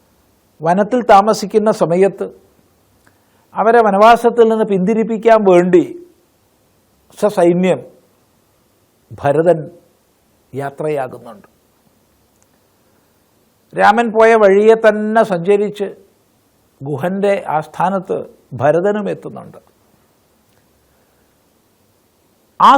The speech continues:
സന്ദർഭത്തിൽ ഇതേ ആലിംഗനം നമുക്ക് കാണാം. ഭരതനും ഗുഹനും ആലിംഗനബദ്ധരായി ഒന്നായി ചേർന്ന് നിൽക്കുന്ന സുമനോഹര ചിത്രം. ഈ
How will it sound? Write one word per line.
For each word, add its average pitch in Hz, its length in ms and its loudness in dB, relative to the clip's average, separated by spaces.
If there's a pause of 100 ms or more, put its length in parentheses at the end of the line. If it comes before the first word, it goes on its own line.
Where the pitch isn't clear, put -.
സന്ദർഭത്തിൽ 240 600 2
ഇതേ 220 220 4 (320)
ആലിംഗനം 220 560 0
നമുക്ക് 202 320 -6
കാണാം. 87 280 -4 (1080)
ഭരതനും 175 500 0 (100)
ഗുഹനും 160 360 0 (1040)
ആലിംഗനബദ്ധരായി 226 1300 2 (1000)
ഒന്നായി 202 640 0 (140)
ചേർന്ന് 175 420 -2
നിൽക്കുന്ന 165 360 -6 (120)
സുമനോഹര 156 600 -8 (160)
ചിത്രം. - 320 -18 (1600)
ഈ 202 100 -6